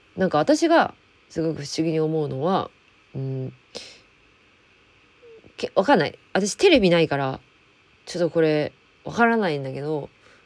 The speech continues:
うん、憲法、憲法記念日の日に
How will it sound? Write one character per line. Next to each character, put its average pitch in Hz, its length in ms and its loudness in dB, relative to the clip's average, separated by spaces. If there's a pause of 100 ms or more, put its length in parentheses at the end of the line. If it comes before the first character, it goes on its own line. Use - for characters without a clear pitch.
(300)
う 147 40 -10
ん、 143 260 -12 (640)
憲 330 180 -2
法、 311 300 2 (480)
憲 339 220 4
法 330 220 2
記 320 140 -4
念 311 180 0
日 180 80 -2
の 170 100 0
日 160 120 -4
に 165 300 -4